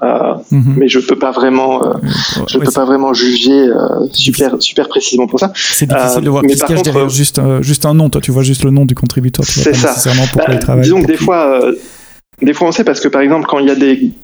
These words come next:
Speaker 1: des grosses entreprises qui vont vouloir travailler sur des choses, bien souvent elles vont demander, euh, à leur account manager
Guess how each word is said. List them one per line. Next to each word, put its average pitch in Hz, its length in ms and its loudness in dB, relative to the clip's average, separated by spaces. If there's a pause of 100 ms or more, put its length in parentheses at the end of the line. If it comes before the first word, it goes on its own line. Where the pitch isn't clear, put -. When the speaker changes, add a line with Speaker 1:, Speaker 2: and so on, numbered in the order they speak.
Speaker 1:
des 131 520 2
grosses 160 500 0 (160)
entreprises 147 520 0
qui - 160 -8
vont 143 120 -2
vouloir 131 240 0
travailler 135 300 0
sur 131 160 0
des 131 100 4
choses, 170 260 0 (960)
bien 180 300 2
souvent 180 680 2
elles 139 120 2
vont 139 180 0
demander, 143 800 2
euh, 123 40 0
à 123 580 0
leur 127 140 2
account 147 280 -2
manager 135 460 0